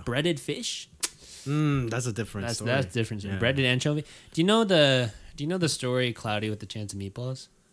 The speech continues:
Speaker 1: That
Speaker 2: I have
Speaker 1: one
Speaker 2: not
Speaker 1: movie?
Speaker 2: seen it.
Speaker 1: But it's, like, about a, <laughs> it's about a dude. It's, like, a tangent, but this dude, like, lives in this really poor town.
Speaker 2: Yeah.
Speaker 1: And they can't, like, produce food or, like,
Speaker 2: What the hell? That's the story?
Speaker 1: Yeah, and,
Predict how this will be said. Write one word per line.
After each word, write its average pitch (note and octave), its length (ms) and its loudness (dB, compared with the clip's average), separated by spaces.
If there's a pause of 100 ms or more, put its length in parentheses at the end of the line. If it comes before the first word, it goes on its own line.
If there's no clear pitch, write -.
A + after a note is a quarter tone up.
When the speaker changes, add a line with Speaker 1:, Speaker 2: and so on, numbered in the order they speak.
(420)
Speaker 1:
That G#2+ 100 -8
Speaker 2:
I A2 80 -2
have A#2 120 0
Speaker 1:
one A2 60 -2
Speaker 2:
not A#2 100 2
Speaker 1:
movie? G#2 140 0
Speaker 2:
seen G#2 140 0
it. - 140 -12 (640)
Speaker 1:
But C#3 100 2
it's, C3 100 0
like, D#3+ 260 2
about C3+ 240 6
a, - 20 8
<laughs> - 240 6
it's - 120 -8
about C#3 180 4
a B2+ 40 4
dude. A2 400 2
It's, A#2+ 80 -8
like, A#2 160 -2
a - 20 -6
tangent, F#2+ 360 -6
but F#2+ 180 -6 (500)
this A2 140 -4
dude, B2 280 4
like, G2+ 300 -4 (400)
lives A2+ 280 2
in G#2+ 80 0
this G2+ 160 -2
really G#2+ 220 -4
poor G2 300 -6
town. F#2 460 -10 (140)
Speaker 2:
Yeah. E2+ 280 -12
Speaker 1:
And G#2 100 -10
they G2+ 60 -4
can't, G2+ 320 -8
like, F2+ 120 -16
produce G2 340 -10
food F2+ 420 -12 (760)
or, G2 60 -8
like, F2 340 -12 (480)
Speaker 2:
What - 180 -16
the E2+ 100 -10
hell? G2 280 -10 (960)
That's G#2+ 280 -4
the A#2 120 -2
story? G#2+ 320 -2
Speaker 1:
Yeah, B2 100 2
and, C#3+ 340 0